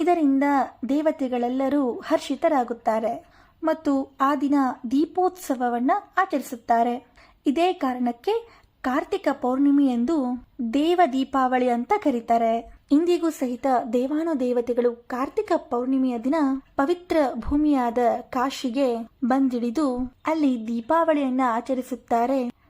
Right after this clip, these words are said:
ಎಂದು ಇಂದಿಗೂ ಕೂಡ ಎಲ್ಲರ ನಂಬಿಕೆ ಆಗಿದೆ. ಇದೇ ಕಾರಣಕ್ಕೆ ಕಾರ್ತಿಕ ಪೌರ್ಣಿಮೆಯ ದಿನ ಶಿವನಗರವಾದ ವಾರಣಾಸಿ ಬೀದಿಗಳು, ಘಾಟ್ಗಳು ಹಾಗೂ ನದಿ ದಂಡೆಗಳ ಮೇಲೆ ಲಕ್ಷ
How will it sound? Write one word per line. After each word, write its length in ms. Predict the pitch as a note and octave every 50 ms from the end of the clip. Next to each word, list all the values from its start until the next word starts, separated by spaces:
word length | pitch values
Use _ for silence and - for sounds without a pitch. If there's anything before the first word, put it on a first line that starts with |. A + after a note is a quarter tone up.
| _ _ _ _ _ _ _ _ _ -
ಎಂದು 280 | C4+ C4+ C4+ B3+ D4+
ಇಂದಿಗೂ 500 | D4+ - - B3 C4 C#4+ D#4 D4 E4 D4+
ಕೂಡ 300 | D4 D4+ - A#3+ A3+ A#3 C4+ D#4 D4+ -
ಎಲ್ಲರ 280 | B3+ B3 B3 B3 A#3+ B3
ನಂಬಿಕೆ 460 | C4 C#4+ D4 C#4+ A#3+ A3+ A#3+ A3+ - D4+
ಆಗಿದೆ. 680 | D4+ C#4+ B3+ A#3+ A3+ A#3 A3+ A#3 A3+ A3 A#3+ - - _ _ _ _ _ - - - -
ಇದೇ 240 | C#4+ C4 E4+ F4 F4+
ಕಾರಣಕ್ಕೆ 600 | F4 - C4 B3+ B3+ B3 B3 A#3 A#3+ - D#4 D4 C4+
ಕಾರ್ತಿಕ 580 | - - - B3 B3+ C4+ - - C#4+ - - C4+ B3 C4 - - _ _ _ -
ಪೌರ್ಣಿಮೆಯ 500 | B3+ B3 B3 B3 B3 B3 B3 A#3+ A#3 A3+
ದಿನ 180 | A3+ B3+ C#4 D4+ C#4+ C4 C4 B3+ - - _ _ _ _ _ - - _ _ _ _ _ _ -
ಶಿವನಗರವಾದ 840 | - - - D#4 F4 E4 D#4 C#4+ C4+ C4+ C4 B3+ B3+ B3 B3+ B3 C4 B3+
ವಾರಣಾಸಿ 960 | B3 A#3+ A#3+ B3 C4 C#4+ D#4 D4+ C#4+ C4 B3 B3 - - C4+ B3+ B3 B3 A#3+ - _ _ _ _ _ _ -
ಬೀದಿಗಳು, 760 | A#3+ A#3+ C#4 C4+ C#4 A#3+ B3+ A3+ B3 A#3+ C4 E4+ A4+ - - - _ - _ _ -
ಘಾಟ್ಗಳು 760 | A#3+ A3+ A#3 C4 C4+ C4 - B3 C4 B3+ C4 D#4+ G4+ A#4 - - - - - - - - - -
ಹಾಗೂ 380 | - - D4+ D4+ C#4 D#4 D4 B3+
ನದಿ 340 | B3 B3 A#3+ D#4 D#4+ B3+
ದಂಡೆಗಳ 400 | B3+ B3+ C4 C#4 D#4+ D#4 C#4+ C#4 C4 B3+
ಮೇಲೆ 560 | A#3+ A#3+ A#3 A#3 B3 D4+ D4+ C4+ B3 B3+ - - -
ಲಕ್ಷ 320 | C4+ D4 D4 - - -